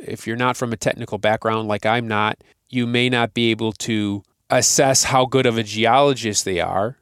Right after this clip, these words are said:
You know, if you have a network, you can call people and ask them, "Hey, how, how good is this person? Do you trust them?" You can ask some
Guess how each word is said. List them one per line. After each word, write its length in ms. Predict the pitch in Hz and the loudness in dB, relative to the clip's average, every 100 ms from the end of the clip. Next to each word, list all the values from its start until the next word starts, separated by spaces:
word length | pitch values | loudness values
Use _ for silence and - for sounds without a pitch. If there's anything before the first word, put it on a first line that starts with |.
| - | -20
You 220 | 113 113 | -12 -6
know, 220 | 117 110 110 | -2 0 0
if 160 | 110 | 0
you 80 | 123 | 0
have 140 | 127 | 0
a 60 | 113 | 0
network, 460 | 120 131 123 117 - | 0 0 0 -2 -2
you 100 | 117 | -6
can 180 | 104 | -6
call 320 | 98 127 139 143 | -2 2 4 4
people 420 | 127 110 104 98 | 0 -2 -2 -2
and 100 | 104 | 0
ask 300 | 123 135 - | 0 0 -2
them, 220 | 101 95 | -4 -4
"Hey, 240 | 110 110 | -2 -2
how, 260 | 101 110 110 | 0 2 2
how 180 | 110 117 | 2 0
good 200 | 120 113 | 0 -2
is 100 | 104 | -2
this 180 | 107 - | -4 -4
person? 600 | - 120 - 110 107 107 _ | -2 -2 -2 -6 -8 -14 _
Do 100 | - | -4
you 80 | 123 | -4
trust 460 | - - 123 117 - | -2 0 2 2 2
them?" 400 | 117 113 113 110 _ _ _ | 2 0 -2 -8 _ _ _
You 100 | 127 | -4
can 200 | - 139 | -2 0
ask 320 | 143 151 143 | 2 2 0
some 380 | - 117 110 113 | -2 -2 -6 -10